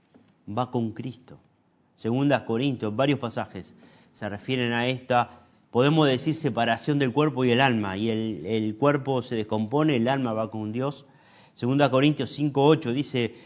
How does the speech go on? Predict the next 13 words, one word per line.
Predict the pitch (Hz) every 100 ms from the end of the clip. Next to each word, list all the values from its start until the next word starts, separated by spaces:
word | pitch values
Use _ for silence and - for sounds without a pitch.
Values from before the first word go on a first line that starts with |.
| _
"Pero | - 117
confiamos, | 123 120 147 170 139 113 104
y | 123
más | 131 131
quisiéramos | 120 - 175 190 147 -
estar | 113 165 170 160 - -
ausentes | - 151 123 - 202 226 175 110
del | 104 120
cuerpo | 117 120 104 85 98 95 _ _ _ _ _ _
y | - 101
presentes | 104 - 123 117 117
del | 110
Señor". | - 107 101 85